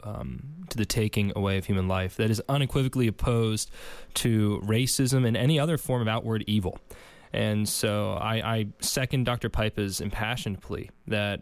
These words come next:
ruling elders would step up and attend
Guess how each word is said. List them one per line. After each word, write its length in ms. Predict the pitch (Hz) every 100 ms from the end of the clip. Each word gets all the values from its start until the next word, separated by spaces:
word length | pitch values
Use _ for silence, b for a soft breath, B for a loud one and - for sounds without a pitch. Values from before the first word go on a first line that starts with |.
| -
ruling 340 | 107 113 110
elders 300 | 104 104 104
would 80 | 101
step 320 | - 107 -
up 240 | 101 98 -
and 340 | 110 101 101 98
attend 560 | 110 - 123 117 117